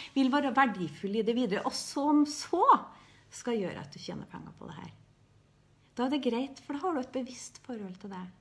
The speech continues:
Men hvis du da ikke kommer dit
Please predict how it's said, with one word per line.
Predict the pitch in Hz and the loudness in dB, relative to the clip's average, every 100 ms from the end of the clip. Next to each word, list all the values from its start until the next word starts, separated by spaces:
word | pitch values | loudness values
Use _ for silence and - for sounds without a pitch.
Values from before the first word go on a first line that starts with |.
| _ _ _ _ _ - - _ _ _ - | _ _ _ _ _ -20 -20 _ _ _ -6
Men | 254 262 - - _ _ _ _ _ _ _ _ - | -2 -2 -4 -16 _ _ _ _ _ _ _ _ -4
hvis | 247 - | -4 -4
du | 254 | -6
da | 277 285 - | -6 -6 -12
ikke | - - 370 | -8 -8 -6
kommer | 403 339 | -4 -2
dit | - - | -4 -8